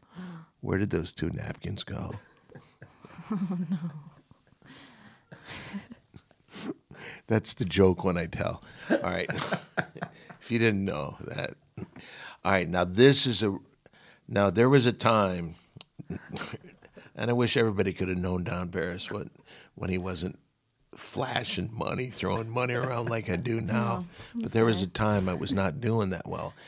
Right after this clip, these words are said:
Speaker 2: and I had no place to live. So what I would do at seven in the morning, when the custodians opened the Comedy Store,
Speaker 1: Mm-hmm.
Speaker 2: I would go and sleep in the back in the main room.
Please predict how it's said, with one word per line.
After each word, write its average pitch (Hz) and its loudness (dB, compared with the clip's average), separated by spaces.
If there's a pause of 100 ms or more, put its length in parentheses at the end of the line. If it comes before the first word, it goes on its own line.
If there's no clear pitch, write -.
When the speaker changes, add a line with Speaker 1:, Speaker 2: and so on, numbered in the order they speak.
(160)
Speaker 2:
and 90 -8
I 90 -2
had 92 -2
no 95 -2
place - -4
to - -8
live. 98 0 (400)
So - -2
what 101 2
I 98 2
would 90 -2
do 107 4 (220)
at - -10
seven 101 2
in 95 2
the 90 0
morning, 92 0 (480)
when 92 0
the 92 -2
custodians 95 0
opened 92 -2
the 85 -4
Comedy 104 0
Store, - -6
Speaker 1:
Mm-hmm. 185 -4 (100)
Speaker 2:
I 98 0
would 95 0
go 98 -2
and 98 -4
sleep 107 -2
in 92 -4
the 95 -4
back 98 -2 (120)
in 87 -2
the 87 0
main 104 2
room. - -4